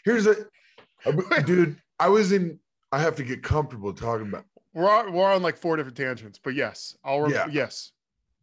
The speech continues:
Speaker 1: We're all over the place, but, um, that being said, I don't
Speaker 2: Chinese
Speaker 1: see
Speaker 2: food.
Speaker 1: anything wrong with that at all. It's, it's when people have soup.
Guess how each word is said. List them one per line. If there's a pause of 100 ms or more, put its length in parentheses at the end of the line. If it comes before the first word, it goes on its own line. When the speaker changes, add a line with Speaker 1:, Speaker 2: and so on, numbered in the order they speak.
(320)
Speaker 1:
We're
all
over
the
place, (120)
but, (1120)
um, (1040)
that
being
said, (1200)
I
don't
Speaker 2:
Chinese
Speaker 1:
see
Speaker 2:
food.
Speaker 1:
anything
wrong
with
that
at
all.
It's, (360)
it's
when
people
have
soup.